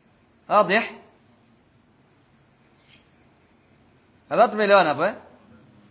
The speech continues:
Eh, "Hal tudarruna bi ru'yatil qamar lailatul badr?"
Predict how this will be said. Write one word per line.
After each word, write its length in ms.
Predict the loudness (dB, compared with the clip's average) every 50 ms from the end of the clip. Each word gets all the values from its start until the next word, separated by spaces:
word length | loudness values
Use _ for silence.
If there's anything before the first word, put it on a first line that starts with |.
| _ _
Eh, 460 | -2 0 2 2 2 2 0 -2 -4 -10 -18 -20 -20 _ _ _ _ _ _ _
"Hal 220 | -2 -2 -2 -2 -2
tudarruna 1000 | -4 -2 2 4 4 6 4 4 2 0 -2 -2 -2 -2 -2 -4 -4 -4 -6 -8 -12 -16 -12
bi 100 | -10 -8
ru'yatil 500 | -8 -6 -6 -4 -4 -4 -4 -6 -8 -10 -6
qamar 320 | -4 -2 0 0 0 0
lailatul 380 | 0 0 0 0 0 -2 -4 0
badr?" 260 | 0 0 0 0 -4